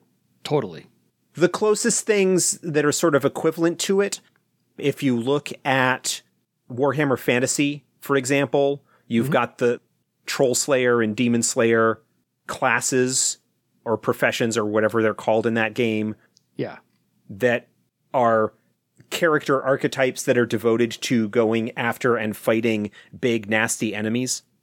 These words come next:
Speaker 2: You kind of, in, in some other fantasy games, you might have demon hunters or, or something along those lines,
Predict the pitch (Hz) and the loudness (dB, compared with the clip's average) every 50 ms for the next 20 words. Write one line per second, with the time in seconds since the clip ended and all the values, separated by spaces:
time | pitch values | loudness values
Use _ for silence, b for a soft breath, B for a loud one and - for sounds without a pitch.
0 | _ _ _ _ _ - 113 120 120 117 117 117 113 117 107 - _ _ _ _ | _ _ _ _ _ -2 0 2 4 4 4 4 2 0 -2 -4 _ _ _ _
1 | _ _ _ _ _ _ _ - - - - - - 147 147 147 156 170 165 160 | _ _ _ _ _ _ _ -8 -8 -6 -8 -4 0 2 2 4 4 2 2 2
2 | 160 156 151 135 123 131 - - - - - 185 156 143 139 135 - 143 139 135 | 2 2 0 -2 -6 -14 -18 -18 -20 -12 -2 0 2 2 2 0 0 0 0 0
3 | 127 123 - - - 160 143 139 139 135 139 139 143 143 - _ _ _ _ _ | 2 0 0 0 2 2 4 4 4 2 2 -2 -4 -6 -8 _ _ _ _ _
4 | _ _ _ _ 147 131 143 139 - - 156 139 135 135 123 - 147 123 131 139 | _ _ _ _ 0 2 2 0 0 0 0 2 2 0 0 0 -2 0 2 2
5 | 135 131 131 123 - 123 120 120 120 120 117 120 - - 127 123 127 123 123 120 | 2 2 0 -2 -2 0 2 2 2 2 0 -2 -2 -2 0 2 2 4 4 2
6 | 123 120 117 113 - - - - _ _ _ _ _ _ _ - 120 - - 135 | 2 2 0 -2 -6 -12 -14 -18 _ _ _ _ _ _ _ -20 -14 -6 -2 0
7 | 131 127 127 123 120 - 131 127 123 110 - - 120 120 120 117 113 104 113 113 | 2 2 2 0 0 0 0 0 0 0 0 0 0 2 2 2 0 0 2 0
8 | 110 113 - 127 120 - - 127 - - 120 110 110 110 107 107 107 104 101 98 | 0 0 0 0 0 2 0 0 -2 0 0 2 2 2 2 2 2 0 -2 -2
9 | 95 - 104 98 98 113 135 156 - - - | -2 -4 -4 -4 -4 -4 -4 -6 -8 -10 -12